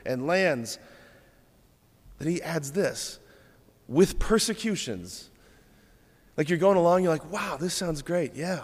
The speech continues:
all this stuff coming back to me." And then he just throws out there, "with persecutions, with persecutions. You will be rewarded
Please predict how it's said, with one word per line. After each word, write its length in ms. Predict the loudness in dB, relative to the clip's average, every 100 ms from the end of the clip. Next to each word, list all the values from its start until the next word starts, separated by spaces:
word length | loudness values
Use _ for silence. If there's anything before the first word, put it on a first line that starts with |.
| -6
all 200 | -4 -2
this 200 | -2 -4
stuff 280 | -4 -4 -4
coming 260 | -6 -4
back 200 | -2 -4 -6
to 80 |
me." 300 | -6 -8 -12 -8
And 120 | -4
then 80 | -2
he 100 | -2
just 260 | -4 -6
throws 260 | 0 0 2
out 180 | 0 0
there, 140 | -2
"with 340 | 4 4 4 -2
persecutions, 880 | -4 -4 -8 -6 -6 -6 -8 -10
with 200 | -6 -8
persecutions. 840 | -6 -8 -8 -6 -6 -6 -10 -14 -20 -20 -20 -20 -14
You 140 | 2 2
will 80 |
be 160 | 2 -2
rewarded 840 | 0 -2 2 4 4 2 -2 -4